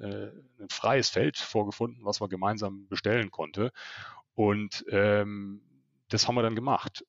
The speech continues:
Ähm, und ich meine, ich kürze das jetzt ein bisschen ab, weil Sie hören vielleicht schon, da könnte ich Abende drüber sprechen, aber ich will es ein bisschen abkürzen. Was wir gemacht haben damals in dem Team ist, ähm, wir haben uns eine ganz, ganz einfache Strategy Roadmap erarbeitet,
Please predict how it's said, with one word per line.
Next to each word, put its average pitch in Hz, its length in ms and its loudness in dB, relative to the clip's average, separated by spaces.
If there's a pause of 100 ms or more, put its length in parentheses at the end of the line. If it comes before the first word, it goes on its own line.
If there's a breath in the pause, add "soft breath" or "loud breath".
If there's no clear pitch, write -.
Ähm, 98 480 0 (160)
und 95 280 -6
ich - 60 -20
meine, 98 100 -2
ich - 100 -10
kürze - 200 0
das 95 80 -6
jetzt 95 120 -10
ein 95 60 -8
bisschen 95 320 2
ab, 92 160 0
weil 92 80 -2
Sie 85 120 -6
hören 107 160 -2
vielleicht 95 220 0
schon, 85 180 -4
da 85 100 0
könnte 98 240 -8
ich - 220 -8
Abende 101 320 2
drüber 87 240 -2
sprechen, 85 460 -4
aber 92 280 4
ich 101 100 -12
will 95 80 -12
es - 80 -12
ein 92 80 -14
bisschen 120 260 2
abkürzen. 110 540 -2 (460 loud breath)
Was - 180 0
wir 139 140 6
gemacht 120 380 2
haben 127 260 2
damals 117 400 0
in 110 100 -8
dem 104 200 -2
Team 117 280 -2
ist, - 300 -4
ähm, 107 260 -2
wir - 100 -6
haben 117 120 -4
uns 110 160 -10
eine 107 180 -8
ganz, 107 380 -2
ganz 101 220 -6
einfache 98 640 -4
Strategy 104 500 -4
Roadmap 85 420 -2
erarbeitet, 85 640 0